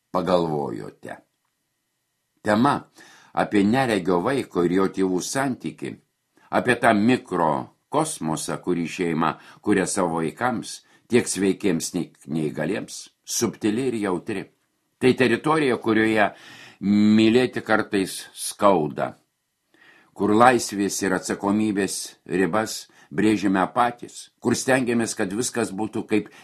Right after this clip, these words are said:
įmanoma geriau. Dėl šios priežasties ir dar dėl to, kad Lietuva maža ir mes visi vieni kitus pažįstame, straipsnyje negalima atskleisti kitų tapatybių ar nuosekliai papasakoti vienos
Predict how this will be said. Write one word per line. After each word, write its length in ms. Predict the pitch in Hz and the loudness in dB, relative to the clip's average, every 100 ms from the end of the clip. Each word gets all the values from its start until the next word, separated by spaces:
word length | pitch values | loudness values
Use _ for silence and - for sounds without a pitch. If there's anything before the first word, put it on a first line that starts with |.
| - | -2
įmanoma 540 | 104 110 107 104 104 | 2 2 0 -2 -4
geriau. 460 | 95 107 110 - - _ _ _ _ _ | -4 -4 -6 -8 -14 _ _ _ _ _
Dėl 260 | - 127 120 | 0 2 2
šios 300 | - 131 113 | 2 -2 -2
priežasties 720 | 107 101 82 90 - 131 127 - | 0 0 0 -4 -4 -6 -6 -2
ir 160 | 95 82 | -2 -2
dar 300 | 67 104 85 | 0 0 0
dėl 300 | 65 85 82 73 | -2 -4 -4 -4
to, 220 | 123 95 78 - - | -2 -2 -2 -12 -20
kad 200 | - 98 | -2 -2
Lietuva 460 | 80 92 85 92 92 | 0 -2 0 0 2
maža 380 | 85 80 80 101 | 2 0 0 0
ir 60 | 87 | 0
mes 220 | 90 87 | 0 -2
visi 300 | 85 82 - 90 | -4 -6 -4 -2
vieni 300 | 85 85 78 | -2 -2 -6
kitus 380 | 82 85 90 - | -10 -8 -10 -6
pažįstame, 640 | 85 107 139 - 82 78 | -6 -4 -6 -4 -4 -4
straipsnyje 720 | - 113 131 - 110 107 98 - - - | -4 -4 -4 -4 -6 -4 -4 -8 -20 -12
negalima 580 | 95 110 107 127 123 110 | 0 0 4 2 2 0
atskleisti 720 | 101 - 110 113 107 - 107 | 0 -2 -2 -2 -2 -6 -8
kitų 380 | - 113 - 139 87 - _ | -4 -6 -2 -2 -2 -4 _
tapatybių 800 | _ 92 - 82 - 120 120 110 104 - - | _ -4 -2 -6 -4 -2 0 -2 -4 -10 -2
ar 220 | 98 110 | 2 4
nuosekliai 720 | 107 104 - 98 - 104 98 92 | 4 2 0 -6 -2 -2 -2 -4
papasakoti 800 | 87 104 107 - 98 101 - 90 | -4 0 0 -2 -8 -8 -4 -4
vienos 540 | 90 92 107 104 - | -2 -2 -2 -4 -10